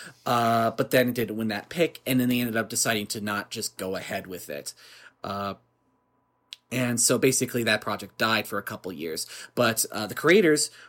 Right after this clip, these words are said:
really wanted to keep on going, and they really wanted to make it go. Um, so they actually reworked it all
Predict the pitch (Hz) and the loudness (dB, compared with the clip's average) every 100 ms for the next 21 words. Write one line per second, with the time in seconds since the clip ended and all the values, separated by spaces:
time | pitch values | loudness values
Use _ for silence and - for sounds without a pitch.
0 | - 135 143 135 127 110 123 107 104 156 | 4 8 8 8 6 2 -2 -4 0 2
1 | 180 113 117 123 131 123 107 104 110 95 | 4 2 2 4 4 4 0 -2 -6 -2
2 | 170 135 123 - - _ - 120 113 - | 0 0 -2 -14 -20 _ -2 0 4 6
3 | 131 123 123 131 - 110 107 143 156 113 | 6 6 6 4 2 0 0 0 0 -6
4 | 113 143 - - 127 101 101 101 | 2 4 4 4 2 2 2 0